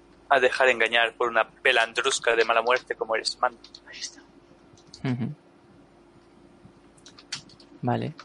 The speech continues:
Speaker 2: pues miro a, a estas dos y les digo, "Lo conocéis de joven.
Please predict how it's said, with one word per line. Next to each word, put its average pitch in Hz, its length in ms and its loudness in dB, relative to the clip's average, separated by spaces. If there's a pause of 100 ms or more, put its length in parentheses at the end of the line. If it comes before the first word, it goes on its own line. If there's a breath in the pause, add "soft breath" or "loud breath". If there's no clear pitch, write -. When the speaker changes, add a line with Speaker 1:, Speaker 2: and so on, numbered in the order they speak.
(180)
Speaker 2:
pues 117 440 2 (100)
miro 135 380 6
a, 117 500 4
a 120 140 2
estas 123 260 0
dos 127 260 0
y 131 40 -2
les 117 200 -2
digo, 110 360 -4 (3250)
"Lo 131 240 4
conocéis 120 460 2
de 165 80 2
joven. 123 440 -4